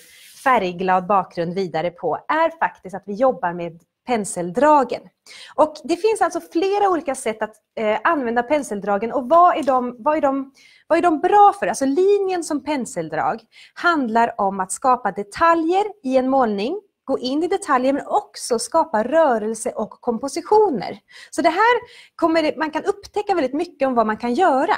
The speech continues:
Så jag använder alltså här en liten pensel. Jag kanske, jag kanske ska ha en lite större förresten till att börja med. Jag tar en sån här mediumpensel, eh, som är nylon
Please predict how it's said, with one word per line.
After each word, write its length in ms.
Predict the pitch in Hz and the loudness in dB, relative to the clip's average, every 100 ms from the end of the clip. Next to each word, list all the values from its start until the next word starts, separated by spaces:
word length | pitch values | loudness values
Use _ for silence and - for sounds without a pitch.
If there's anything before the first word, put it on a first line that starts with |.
| - | -4
Så 160 | - 294 | -8 0
jag 200 | 359 370 | 2 2
använder 300 | 311 262 233 | -2 -2 -2
alltså 180 | 226 | -2
här 160 | 233 202 | -4 -4
en 160 | 202 240 | -4 -4
liten 400 | 320 311 370 415 466 | -4 -4 -10 -6 -6
pensel. 420 | 269 - 113 302 _ - | -6 -8 -8 -10 _ -20
Jag 120 | 302 | -14
kanske, 180 | 392 415 | -8 -8
jag 140 | 427 | -6
kanske 140 | 320 - | -8 -8
ska 260 | 320 370 | -8 0
ha 120 | 381 311 | 0 0
en 80 | |
lite 220 | 294 - 233 | -2 -8 -14
större 360 | - 302 220 | -6 -4 -6
förresten 400 | - - - - | -8 -14 -12 -16
till 160 | - 208 | -10 -8
att 80 | 196 | -6
börja 260 | 202 220 | -4 -4
med. 180 | 190 185 _ _ _ _ - | -4 -10 _ _ _ _ -4
Jag 140 | 339 | 2
tar 180 | 403 381 | 4 2
en 80 | 370 | 2
sån 120 | 294 | 0
här 80 | 277 | 0
mediumpensel, 1200 | 285 294 311 285 247 254 254 330 320 - - 185 _ _ - | 0 0 0 0 0 0 2 2 2 0 -4 -6 _ _ -4
eh, 220 | 185 180 | 0 0
som 240 | 185 214 202 | 0 0 2
är 80 | |
nylon 380 | 202 208 392 480 | 2 4 4 2